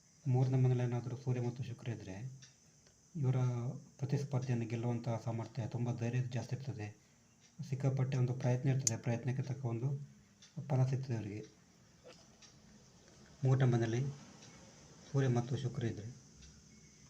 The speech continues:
ಆಮೇಲೆ ನಾಲ್ಕನೇ ಮನೆಯಲ್ಲಿ ಏನಾದರೂ ಸೂರ್ಯ ಮತ್ತು ಶುಕ್ರ ಇದ್ರೆ, ಲಗ್ನದಿಂದ ನಾಲ್ಕನೇ ಮನೆಯಲ್ಲಿ ಸೂರ್ಯ ಮತ್ತು ಶುಕ್ರ ಇದ್ರೆ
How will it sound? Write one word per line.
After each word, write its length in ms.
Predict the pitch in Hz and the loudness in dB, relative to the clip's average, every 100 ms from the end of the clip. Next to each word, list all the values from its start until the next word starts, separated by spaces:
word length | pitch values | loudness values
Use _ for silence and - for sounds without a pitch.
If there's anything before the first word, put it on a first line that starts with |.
| - - - - - - - - - - | -20 -20 -20 -20 -20 -20 -20 -20 -20 -2
ಆಮೇಲೆ 240 | 131 131 | 2 4
ನಾಲ್ಕನೇ 340 | 127 120 127 135 | 4 2 0 4
ಮನೆಯಲ್ಲಿ 280 | 131 127 123 | 6 6 4
ಏನಾದರೂ 320 | 117 113 127 135 - - - - - - - - - 190 | 0 -2 -2 -4 -8 -16 -20 -20 -20 -20 -20 -20 -18 -18
ಸೂರ್ಯ 320 | - 127 131 | -4 0 2
ಮತ್ತು 240 | 123 117 135 | 2 0 -6
ಶುಕ್ರ 220 | - - | -6 -4
ಇದ್ರೆ, 160 | 113 107 | -4 -2
ಲಗ್ನದಿಂದ 420 | 110 123 123 120 | 0 2 2 0
ನಾಲ್ಕನೇ 300 | 110 110 131 | 0 0 2
ಮನೆಯಲ್ಲಿ 260 | 123 117 120 | 2 0 -2
ಸೂರ್ಯ 200 | 120 117 | -2 -2
ಮತ್ತು 180 | 113 - | -4 -8
ಶುಕ್ರ 200 | - 117 | -6 -6
ಇದ್ರೆ 220 | 107 | -4